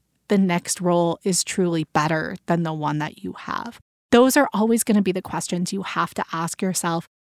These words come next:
and make sure that fear's not always pushing you into just thinking of the negatives. Bringing awareness to these fears isn't just for your mental health. It's also gonna help impact your success on achieving your goals, because your mindset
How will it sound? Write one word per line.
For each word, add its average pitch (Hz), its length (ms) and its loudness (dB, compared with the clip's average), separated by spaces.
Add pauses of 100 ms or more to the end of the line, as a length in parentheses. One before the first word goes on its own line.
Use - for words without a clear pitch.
(160)
and 226 160 6
make 240 200 6
sure 262 160 2
that 240 180 0
fear's 240 540 2
not 208 320 6
always 202 400 2
pushing 190 400 2
you 180 240 2
into 185 300 2
just 180 280 0
thinking 196 380 2
of 175 220 -4
the 170 100 -2
negatives. 156 800 -2 (400)
Bringing 302 320 8
awareness 202 500 4
to - 120 -6
these 180 260 -4
fears 175 520 0
isn't 240 260 4
just - 260 0
for 202 100 -4
your 185 160 -2
mental 170 360 -4
health. 226 340 4 (420)
It's 254 140 6
also 262 260 6
gonna 294 220 6
help 233 340 2
impact 220 460 2
your 247 80 0
success - 640 2
on 196 180 2
achieving 226 560 4
your 175 160 0
goals, - 540 -2 (180)
because 254 280 4
your 311 180 8
mindset 220 640 6